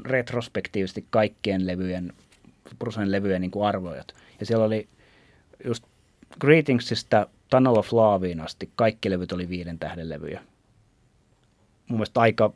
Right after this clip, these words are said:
näin, niinku, Springsteen-faninakin aika rohkea arvio. En mä ehkä nyt kuitenkaan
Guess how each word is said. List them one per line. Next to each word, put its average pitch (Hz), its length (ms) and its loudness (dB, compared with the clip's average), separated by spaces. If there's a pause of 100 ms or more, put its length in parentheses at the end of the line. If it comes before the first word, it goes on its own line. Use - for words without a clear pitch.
(640)
näin, 110 140 0
niinku, 107 140 0
Springsteen-faninakin 107 960 4
aika 98 180 2
rohkea 92 440 0
arvio. 85 220 -2
En 101 100 2
mä 101 140 4
ehkä 98 200 -2
nyt 92 220 -2
kuitenkaan 85 500 -4